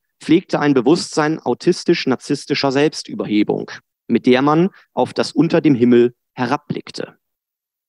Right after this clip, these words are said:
Und zweitausendfünf konstatiert Liu,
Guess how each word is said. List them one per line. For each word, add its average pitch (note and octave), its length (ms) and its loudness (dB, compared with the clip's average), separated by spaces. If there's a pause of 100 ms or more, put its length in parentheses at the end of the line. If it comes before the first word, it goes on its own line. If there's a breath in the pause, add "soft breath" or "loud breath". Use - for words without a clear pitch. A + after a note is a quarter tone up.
(440)
Und G2 120 -4
zweitausendfünf G#2+ 720 0
konstatiert D#3+ 600 -2
Liu, E3+ 320 4